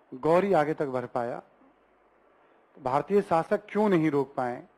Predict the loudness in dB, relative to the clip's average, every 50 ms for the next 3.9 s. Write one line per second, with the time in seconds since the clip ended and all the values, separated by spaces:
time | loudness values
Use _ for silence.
0 | _ _ _ _ _ _ _ _ _ _ _ _ _ _ _ _ _ _ _ _
1 | _ _ _ _ _ _ _ _ _ _ _ _ -10 -4 -2 -2 0 0 -2 -2
2 | 0 0 0 0 0 0 -2 0 2 4 2 2 2 -2 -4 -4 -6 -8 -6 -8
3 | -8 -8 -4 -2 -2 -2 -2 -8 -8 -6 -6 -6 -6 -6 -8 -8 -10 -12